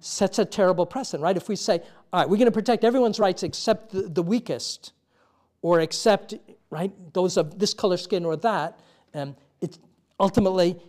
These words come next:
um, we can't put some, um, we can't distinguish, um, some people as having a lesser right to life than others.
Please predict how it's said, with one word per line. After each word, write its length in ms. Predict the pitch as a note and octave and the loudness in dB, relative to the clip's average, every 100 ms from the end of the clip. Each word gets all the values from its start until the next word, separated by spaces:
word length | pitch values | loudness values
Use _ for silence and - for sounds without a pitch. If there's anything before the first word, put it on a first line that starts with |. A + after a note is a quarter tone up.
| _ _ - | _ _ -6
um, 220 | E3 D#3 - | -4 -4 -2
we 140 | G3+ | -4
can't 440 | G3 - A3+ G#3+ - _ | -2 2 2 2 -6 _
put 380 | - A#3+ G#3+ - | -4 -2 -2 -6
some, 460 | - - A3 F#3+ G3 _ _ _ - | -10 -2 0 0 -6 _ _ _ -10
um, 360 | D3 B2+ B2 G#2+ _ _ _ _ _ _ _ | -8 -8 -14 -20 _ _ _ _ _ _ _
we 100 | F#3+ | -10
can't 280 | E3+ A#3 A3 | -4 -4 -2
distinguish, 720 | G#3 - C4+ F#3 C#3+ - - _ _ _ | -6 -2 0 0 -4 -10 -16 _ _ _
um, 240 | D#3 D3 D3 _ | -8 -8 -10 _
some 440 | - - A3+ A3 G#3+ | -18 -2 2 2 2
people 280 | D#3 F#3+ | 0 2
as 140 | E3 D#3+ | 2 0
having 260 | G3 E3+ | -2 0
a 60 | D#3+ | 0
lesser 460 | D#3+ E3+ - D#3 D3+ - | 0 -2 -2 -4 -6 -8
right 240 | D#3 D#3 D3+ | -4 -4 -4
to 100 | E3 | -8
life 340 | C3+ B2+ _ | -8 -10 _
than 180 | C#3+ B2+ - | -14 -14 -14
others. 380 | C3 - - | -14 -16 -20